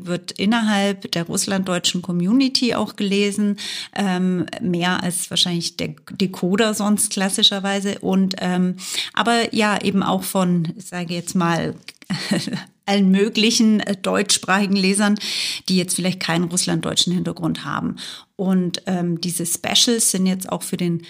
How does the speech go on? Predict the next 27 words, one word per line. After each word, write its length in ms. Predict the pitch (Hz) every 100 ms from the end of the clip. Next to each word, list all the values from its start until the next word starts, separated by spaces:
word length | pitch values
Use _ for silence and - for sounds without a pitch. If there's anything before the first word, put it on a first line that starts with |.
| - -
Grimme 380 | 175 196 180 185
Online 460 | 190 226 220 220
Award 500 | 190 190 196 202 -
nominiert. 520 | 185 175 175 208 277
Also 180 | - 180
das 320 | 175 185 - - _
bringt 240 | 180 185
natürlich 420 | 185 170 175 -
auch 240 | 170 180 -
dem 200 | 202 185
russlanddeutschen 840 | 180 - 196 190 185 180 - 190
Diorama 520 | 185 175 165 180 180
nochmal 560 | 170 175 190 185 180 185 - - -
eine 120 | 185
zusätzliche 920 | - 202 190 180 - 175 175 170 175 -
Aufmerksamkeit, 1120 | - 175 170 165 - 170 170 170 160 160 -
ähm, 360 | - 160 160 160 -
über 420 | 185 180 160 160 -
jetzt, 380 | - 185 - -
sage 140 | 170
ich 100 | 170
mal, 100 | 180
die 140 | 170 -
klassische 520 | - 165 185 190 185
russlanddeutsche 720 | 190 - 180 160 - 160 175
Zielgruppe 480 | - 175 175 - -
hinaus. 640 | 151 180 65 60 - -